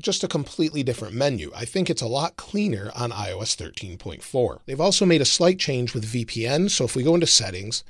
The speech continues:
and we enable a V P N, you do need to have a V P N.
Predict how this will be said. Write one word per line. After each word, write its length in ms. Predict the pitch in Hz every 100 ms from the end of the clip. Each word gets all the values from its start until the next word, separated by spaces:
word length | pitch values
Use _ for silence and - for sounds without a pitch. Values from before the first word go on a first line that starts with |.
| - - -
and 140 | 135 131
we 100 | 123
enable 460 | 117 139 180 170
a 40 | 120
V 200 | 117 107
P 180 | 101
N, 180 | 76 90
you 120 | 110
do 160 | 120 156
need 180 | 170 156
to 80 | 120
have 240 | 131 131
a 60 | 110
V 200 | 98 95
P 220 | - 76
N. 220 | 69 104